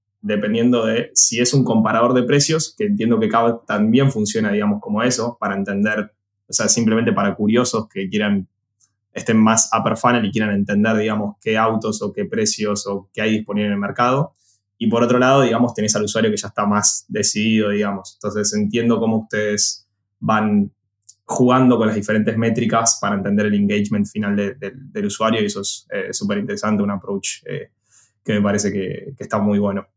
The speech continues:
Eh, ya me contarás cómo, cómo avanzan los próximos meses, eh, <laughs> y cuál es la métrica que finalmente decidieron usar para,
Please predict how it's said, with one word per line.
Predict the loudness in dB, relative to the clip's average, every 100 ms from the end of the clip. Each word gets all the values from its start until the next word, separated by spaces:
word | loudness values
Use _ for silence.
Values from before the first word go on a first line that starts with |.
| _
Eh, | -6 -4 0
ya | 2
me | 2
contarás | 4 4 4 4 4 2
cómo, | 0 2 2 2
cómo | 2 2
avanzan | 2 2 0
los | -2
próximos | -2 0 0 2
meses, | 2 4 2 2
eh, | -2 -6 -6 0 2 2
<laughs> | 0 2 2 2
y | 2
cuál | 4 6 6
es |
la | 4
métrica | 4 2 2 2
que | 0 0
finalmente | 0 2 4 4 2
decidieron | 2 2 0 0
usar | -2 0 0
para, | 0 -2 -2 -4 -6